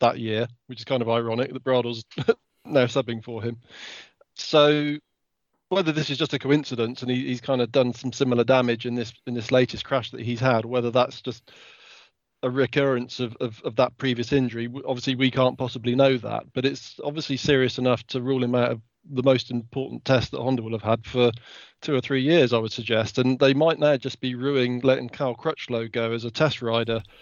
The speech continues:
because he would have been invaluable in this situation. Bradl's obviously a very accomplished test rider, but whether he's ultimately got the sort of speed that you need to evaluate a brand new bike. And,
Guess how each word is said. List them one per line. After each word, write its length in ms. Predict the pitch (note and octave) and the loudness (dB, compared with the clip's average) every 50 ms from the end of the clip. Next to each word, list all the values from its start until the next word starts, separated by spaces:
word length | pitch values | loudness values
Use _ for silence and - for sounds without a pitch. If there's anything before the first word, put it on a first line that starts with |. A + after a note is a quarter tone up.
| - - _ _ _ _ _ _ _ _ _ _ _ _ _ _ _ _ _ _ _ _ - | -20 -20 _ _ _ _ _ _ _ _ _ _ _ _ _ _ _ _ _ _ _ _ -14
because 640 | A#2 - C3 B2 B2 B2 A#2+ A2+ A2+ - - - _ - | -8 -2 0 2 2 2 0 -2 -6 -12 -14 -16 _ -8
he 440 | C#3 A#2 C3 D3+ D3+ D3 C#3 C3+ | -6 -2 0 2 2 4 4 2
would 140 | B2+ B2 A#2+ | 2 2 0
have 80 | B2+ A#2+ | 2 4
been 100 | B2+ B2+ | 4 4
invaluable 400 | B2 B2+ C#3+ C#3 C#3 A#2 A#2 A#2 | 6 6 6 4 4 4 2 0
in 80 | A#2 | -2
this 140 | C3 C#3 C3+ | -2 -4 -4
situation. 640 | - B2 A#2+ - - A2+ A2 A2 A2 - B2+ B2 B2 - _ _ - - - | -6 -10 -10 -8 -6 -4 -4 -4 -4 -4 -4 -6 -6 -6 _ _ -14 -2 4
Bradl's 340 | F#3+ F#3 E3+ D3 C#3+ B2 - _ - - | 6 6 6 6 4 0 -4 _ -10 -8
obviously 240 | C3+ B2+ A#2+ C3+ B2+ | -8 -6 -2 -2 0
a 20 | |
very 240 | A#2 B2 A#2+ A#2 A#2 - | 2 2 0 0 -2 -6
accomplished 420 | - - B2 B2+ B2+ - A#2 - - | -10 -8 -8 -6 -6 -6 -8 -4 -2
test 180 | B2+ A#2 - | -2 -2 -2
rider, 300 | B2 A#2 A#2 A#2 A#2 B2 | 0 0 2 2 2 0
but 260 | A#2 B2+ B2+ B2+ - _ _ _ _ _ _ _ - | 2 2 0 0 0 _ _ _ _ _ _ _ -2
whether 200 | C3+ B2 A#2+ A#2+ | -2 0 0 -2
he's 160 | A#2 A2+ C3 | -4 0 2
ultimately 400 | B2 A#2+ A#2 A2+ A#2 A#2+ A#2+ A2+ | 0 0 0 -4 -6 -6 -4 -2
got 180 | A#2+ B2+ B2 | -4 -4 -4
the 60 | B2 - | -6 -12
sort 160 | - C#3 C3+ | -12 -10 -10
of 60 | C3 | -8
speed 280 | - - B2 A#2+ A2+ A2 | -2 0 2 2 2 0
that 100 | - B2+ | -4 -2
you 100 | B2 A#2+ | 0 2
need 220 | A#2+ A#2 A#2 A#2 | 4 4 2 0
to 100 | - A#2+ | -2 -4
evaluate 460 | A2+ B2 A#2+ A#2 A#2 A2+ A#2 A#2 A#2+ | 0 4 4 6 6 6 4 4 2
a 40 | A#2+ | 0
brand 240 | A2 B2 A#2+ A2+ A2+ | 0 0 0 0 0
new 140 | A2+ A2 A2 | -2 -2 0
bike. 400 | - A#2+ A#2 A#2 B2 B2 - - - - - - - - - - _ _ - | 2 4 4 4 4 2 -2 -10 -20 -20 -20 -20 -20 -20 -20 -20 _ _ 0
And, 480 | B2+ C3 C3 C3 C3 C3 C3 - - | 4 6 6 6 6 4 2 -4 -6